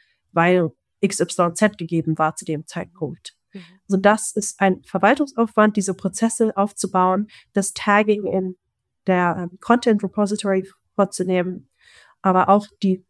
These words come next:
Speaker 1: die Schulungen vorzunehmen, also die Mitarbeiter zu schulen. Das bedeutet ja auch, dass die Mitarbeiter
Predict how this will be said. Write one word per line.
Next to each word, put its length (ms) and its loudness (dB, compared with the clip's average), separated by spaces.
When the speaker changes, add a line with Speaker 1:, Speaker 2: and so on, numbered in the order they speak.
Speaker 1:
die 80 4
Schulungen 440 4
vorzunehmen, 1300 -4
also 160 -4
die 120 -2
Mitarbeiter 480 4
zu 100 -10
schulen. 400 2
Das 140 -6
bedeutet 580 0
ja 180 -2
auch, 80 -2
dass 260 -4
die 80 4
Mitarbeiter 560 2